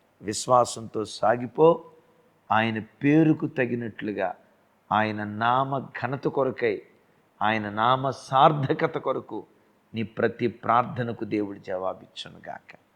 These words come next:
మీ కొరకు చిన్న ప్రార్థన చేస్తాను, అందరూ కళ్ళు మూసుకోనండి. తండ్రి, మీకు స్తోత్రాలు. ఈ వాక్యం విన్న బిడ్డల్లో ఎవరు ఏ ఏ విషయాల కొరకు ప్రార్థన చేస్తున్నారో,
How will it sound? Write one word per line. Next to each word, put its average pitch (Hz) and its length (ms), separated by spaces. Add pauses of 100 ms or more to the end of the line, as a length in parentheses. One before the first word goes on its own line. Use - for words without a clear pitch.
(460)
మీ 104 80
కొరకు 110 340
చిన్న 113 280
ప్రార్థన 113 580
చేస్తాను, 131 540 (600)
అందరూ 101 220
కళ్ళు 107 260
మూసుకోనండి. 127 600 (840)
తండ్రి, 151 320
మీకు 151 240
స్తోత్రాలు. - 840 (760)
ఈ 117 60
వాక్యం 123 440
విన్న 123 160
బిడ్డల్లో 113 580 (800)
ఎవరు 131 380
ఏ 131 200
ఏ 135 180
విషయాల 120 480
కొరకు 110 380
ప్రార్థన 107 640
చేస్తున్నారో, 101 720